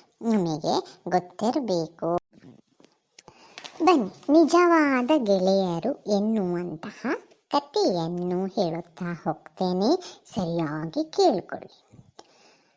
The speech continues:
ಒಂದು ಪುಟ್ಟ ಊರಿನಲ್ಲಿ ಒಬ್ಬ ವ್ಯಾಪಾರಿ ಇದ್ದ. ಅವನ ಹತ್ತಿರ ಅವನು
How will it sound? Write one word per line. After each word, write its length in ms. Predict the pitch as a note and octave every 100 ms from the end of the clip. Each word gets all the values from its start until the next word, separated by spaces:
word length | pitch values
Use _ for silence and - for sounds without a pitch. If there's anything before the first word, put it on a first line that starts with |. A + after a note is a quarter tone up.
| _ _ _ _ _ _ _ _ F#4+
ಒಂದು 380 | B4 D4 A#3+
ಪುಟ್ಟ 840 | F4 _ - B4 - - - G#4 E4+
ಊರಿನಲ್ಲಿ 1160 | A#3+ A3 G3+ F3+ D#3+ D3 C#3+ D#3+ D#4+ - - _ G#3+
ಒಬ್ಬ 320 | F#3+ F3+ - D3+ C#3+ G3 B4+ - _ G#3
ವ್ಯಾಪಾರಿ 1120 | F#3+ E3+ E3+ - A3+ G#3 D#3+ C#3+ G#3 A#4 F#4+
ಇದ್ದ. 280 | D3+ - - - - _ _ _ _ _ _ -
ಅವನ 340 | F#4+ G4+ G4+ G4+ F#4
ಹತ್ತಿರ 540 | E4 - - C4+ A#3+ A3 A3+ A3+ - _ -
ಅವನು 480 | F#3 F#3 F#3+ F#3+